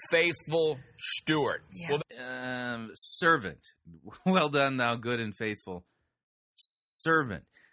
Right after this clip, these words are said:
Speaker 3: Um, yeah, um, boy, that's weird. Um, already with the Bible twisting is beginning. He changed the word servant to steward. Uh,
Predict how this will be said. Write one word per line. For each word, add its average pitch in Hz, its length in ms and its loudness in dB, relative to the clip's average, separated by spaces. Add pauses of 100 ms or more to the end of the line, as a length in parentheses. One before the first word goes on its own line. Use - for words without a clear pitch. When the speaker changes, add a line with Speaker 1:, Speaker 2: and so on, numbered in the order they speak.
(240)
Speaker 3:
Um, 151 480 0 (340)
yeah, 156 540 2 (100)
um, 147 360 2 (320)
boy, 165 180 -6
that's 156 260 -2 (100)
weird. 107 520 -2
Um, 117 380 -2 (340)
already 117 360 -6
with 90 140 -10
the 104 100 -8
Bible 104 340 -4
twisting 107 380 -6
is 85 100 -10
beginning. 92 380 -8 (1300)
He 139 140 -12
changed 139 280 -2
the 113 60 -6
word 104 180 -6
servant 92 260 -8
to - 40 -14
steward. 107 400 -4
Uh, 139 160 4